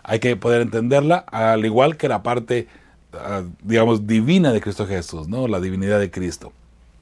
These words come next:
Entonces, la respuesta que tenemos que dar aquí a la pregunta es, "¿qué obtuviste de la experiencia de Cristo?".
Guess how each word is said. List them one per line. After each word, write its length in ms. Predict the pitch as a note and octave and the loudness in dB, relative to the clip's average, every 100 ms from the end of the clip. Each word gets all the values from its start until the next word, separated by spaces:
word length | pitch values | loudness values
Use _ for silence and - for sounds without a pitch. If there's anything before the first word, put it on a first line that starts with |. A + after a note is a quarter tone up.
| _ _ _ - | _ _ _ -8
Entonces, 520 | G2+ A#2+ B2 A#2+ - - - - | 0 2 2 0 -4 -20 -20 -2
la 100 | A2 | 0
respuesta 400 | A2 C3 C3 B2+ | 2 0 0 0
que 260 | A#2 G#2 G2 | 0 0 0
tenemos 280 | G2+ A2 | 0 0
que 80 | A2 | 2
dar 100 | A2 | 0
aquí 120 | G#2+ | 2
a 40 | A2+ | 0
la 60 | |
pregunta 320 | G2+ G#2+ B2 A#2+ | 0 -2 0 -2
es, 120 | A2 | 0
"¿qué 120 | B2 | 0
obtuviste 440 | B2 A#2+ A#2+ A#2 | 0 0 -2 -2
de 120 | A#2+ G#2+ | 0 0
la 40 | |
experiencia 460 | - G#2 A2 A2 G#2 | -2 -2 -2 0 -2
de 100 | G2+ | 0
Cristo?". 380 | F3 D#3+ D#3+ | -2 0 -4